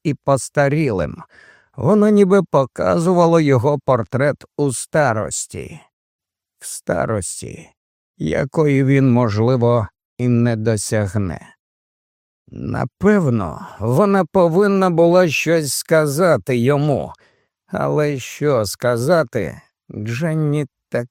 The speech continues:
і не вигадала. Джон розібрав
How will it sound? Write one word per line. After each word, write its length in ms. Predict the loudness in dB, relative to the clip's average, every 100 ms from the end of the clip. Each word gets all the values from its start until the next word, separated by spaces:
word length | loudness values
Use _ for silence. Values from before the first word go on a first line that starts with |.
| -18 -6
і 100 | -2
не 180 | 0 0
вигадала. 960 | -2 -4 -4 -8 -10 -12 -12 -14 -18 _ _ _ _ _ _ _ _ _ _ _ -20 -20 _ -12
Джон 600 | -8 -2 2 4 4 4
розібрав 880 | 4 4 2 0 2 4 4 0